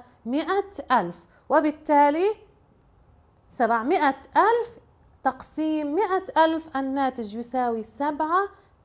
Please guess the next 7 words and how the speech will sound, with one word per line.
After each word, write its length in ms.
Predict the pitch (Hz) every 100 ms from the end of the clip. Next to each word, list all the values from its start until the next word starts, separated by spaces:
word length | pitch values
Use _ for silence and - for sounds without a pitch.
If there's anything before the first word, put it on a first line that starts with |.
| -
كيلومتر، 1200 | 277 269 262 247 247 247 247 _ - 381 - 175 - _ _ _
إذن 280 | 254 262 349 453 - _ _ _ _ _ _ _ _ _ _ _ _ _ _ _
سبعمائة 1000 | - 269 254 247 294 302 427 427 - 285
ألف 140 | 311 285
سنتيمتر 800 | - 370 415 370 349 339 339
يساوي 480 | 285 285 - 269 247
سبعة 600 | 240 277 285 262 254 269